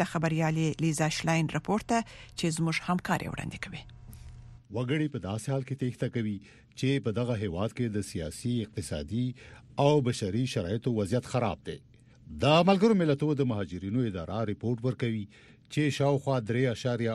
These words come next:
Speaker 2: اووه میلیون خلک له دغه هیواد څخه تښتېدلي دي، چې زیاتره یې کولمبیا، اکوادور، پیرو، برازیل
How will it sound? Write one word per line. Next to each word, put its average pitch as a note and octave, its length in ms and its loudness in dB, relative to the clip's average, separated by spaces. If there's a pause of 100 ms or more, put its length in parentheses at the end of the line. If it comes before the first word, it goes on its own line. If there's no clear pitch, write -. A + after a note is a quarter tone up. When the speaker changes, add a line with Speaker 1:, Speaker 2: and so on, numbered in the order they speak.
Speaker 2:
اووه G#2+ 300 -2
میلیون G2 340 -4
خلک C#3 200 2 (540)
له A2+ 240 2 (140)
دغه F3 240 2
هیواد G#2 380 -2
څخه B2+ 140 -4 (120)
تښتېدلي A#2 560 0
دي، D2+ 100 -12 (600)
چې C3+ 100 0 (160)
زیاتره F#2+ 480 0
یې A#2 300 -6 (180)
کولمبیا، A2 500 0
اکوادور، G#2 600 -2 (100)
پیرو، A2 300 0 (680)
برازیل A#2 480 0